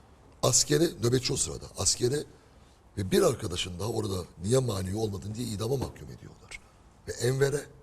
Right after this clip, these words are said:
Enver Paşa'ya, e, idam mangasına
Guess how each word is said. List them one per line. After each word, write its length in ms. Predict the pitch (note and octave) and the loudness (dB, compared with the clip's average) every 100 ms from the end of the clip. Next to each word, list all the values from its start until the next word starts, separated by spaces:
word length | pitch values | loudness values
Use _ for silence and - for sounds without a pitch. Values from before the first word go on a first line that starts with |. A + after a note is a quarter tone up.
| - - | -18 -8
Enver 220 | F2+ C3 | -4 -2
Paşa'ya, 400 | G#2+ F2 D2 D#2 - - _ - - - - - - - | -4 -6 -8 -10 -12 -20 _ -20 -20 -20 -20 -20 -16 0
e, 320 | A2+ A2+ A#2 A#2 - - - - | 4 6 6 4 -2 -20 -20 -12
idam 380 | A#2 A#2 A2 E3+ D3+ G#2+ | -6 -2 4 4 4 -4
mangasına 540 | A2+ A2+ G#2+ - A#2+ | -4 -2 -2 -4 -4